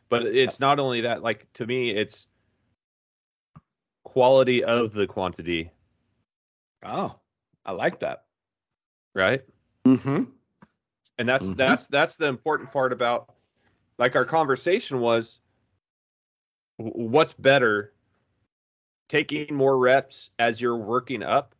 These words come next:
Speaker 1: or taking relatively normal jumps on your way up? Not necessarily big jumps, but normal jumps.
Speaker 2: Mm-hmm.
Speaker 1: And then missing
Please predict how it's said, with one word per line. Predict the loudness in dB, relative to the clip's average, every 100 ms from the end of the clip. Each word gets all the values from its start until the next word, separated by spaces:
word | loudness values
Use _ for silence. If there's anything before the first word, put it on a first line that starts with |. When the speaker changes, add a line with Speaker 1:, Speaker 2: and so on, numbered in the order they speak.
| _ _ _ _ _ _ _ _ _ _
Speaker 1:
or | 2 4 4 0 -4 _ _ _ _ _ _ _ _ _
taking | -2 0 -2 -4
relatively | 2 2 2 0 -2 0 -2 -2 -4 -6 _ _
normal | -2 2 2 2 -2
jumps | -2 -4 -4 -4 -10 -20 _ _ _ _ _ _ _ -4
on | -4
your | -2 -4
way | -2 -2
up? | -2 -4 -8 _ -10
Not | -10 -6
necessarily | -8 -8 -8 -6 -6
big | -6 -8 -6
jumps, | -8 -8 -10
but | -12
normal | -6 -4 -4 -4
jumps. | -4 -4 -6 -20 _ _ _ _ _ _ -10
Speaker 2:
Mm-hmm. | -6 -2
Speaker 1:
And | 0 0
then | -2 2
missing | 0 0 -6 -6